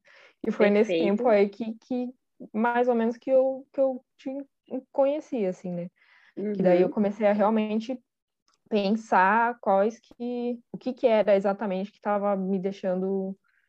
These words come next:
Speaker 1: insatisfeita, né?
Speaker 2: Legal. E aí, quando você se permitiu passar por esse processo de falar, "Beleza, alguma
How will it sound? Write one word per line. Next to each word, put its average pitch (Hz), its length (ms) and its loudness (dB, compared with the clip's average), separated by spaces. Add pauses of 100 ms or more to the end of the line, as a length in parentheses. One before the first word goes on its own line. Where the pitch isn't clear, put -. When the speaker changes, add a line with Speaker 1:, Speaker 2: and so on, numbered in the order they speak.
(220)
Speaker 1:
insatisfeita, 175 840 -10
né? 165 200 -14 (600)
Speaker 2:
Legal. 214 520 2 (220)
E 247 120 0
aí, 285 580 2
quando 320 380 0
você 311 340 -4
se 285 160 -10
permitiu 277 540 -2
passar 202 320 -2
por 208 100 -4
esse 208 160 -6
processo 196 400 -2
de 214 80 -12
falar, 208 460 2
"Beleza, 233 500 2
alguma 294 500 -2